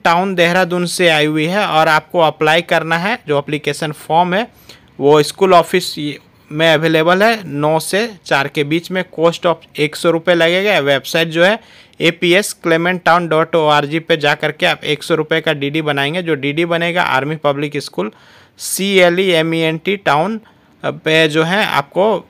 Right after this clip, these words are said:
बन-, दे होगा, यानी पेएबल होगा, या फिर स्कूल वेबसाइट for क्यूआर कोड से भी आप जा करके कर सकते हैं। इसका लास्ट डेट जो है यहाँ पे आप देख लें दोस्तों, उन्नीस फरवरी दो हज़ार चौबीस है। उस डेट से पहले आप जो है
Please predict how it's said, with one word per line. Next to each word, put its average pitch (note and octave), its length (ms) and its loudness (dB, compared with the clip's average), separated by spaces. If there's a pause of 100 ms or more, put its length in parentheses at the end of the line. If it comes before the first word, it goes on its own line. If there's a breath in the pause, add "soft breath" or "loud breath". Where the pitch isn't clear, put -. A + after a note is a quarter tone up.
बन-, C#3+ 260 -2
दे D#3 240 4
होगा, B2+ 260 -2
यानी C#3+ 200 -2
पेएबल D3 420 2
होगा, G#2+ 340 -6 (420 soft breath)
या D3+ 120 4
फिर F#3 220 2 (180)
स्कूल F#3 280 -2
वेबसाइट F3+ 480 2
for F3+ 160 -2 (100)
क्यूआर E3+ 320 2
कोड E3+ 220 0
से F3 160 -6
भी E3+ 120 -2
आप E3 160 2
जा D3+ 140 0
करके D#3+ 320 -6
कर D3+ 180 -2
सकते D#3+ 320 -8
हैं। F3+ 80 -4
इसका F3 200 -2
लास्ट E3 480 4
डेट E3+ 220 -2
जो D#3+ 160 0
है E3+ 120 2
यहाँ D3 160 0
पे D3+ 120 -4
आप C#3+ 180 0
देख C3+ 280 -4
लें C#3+ 140 -6
दोस्तों, D3 360 -8 (440 soft breath)
उन्नीस E3+ 280 0
फरवरी E3 380 2
दो E3 160 0
हज़ार D#3 240 0
चौबीस D#3 460 -4
है। F#3 100 -2
उस D#3+ 240 -8
डेट C#3+ 220 0
से D#3 180 -4
पहले D3+ 340 -2
आप E3 180 2
जो D#3+ 160 -4
है F#3 180 0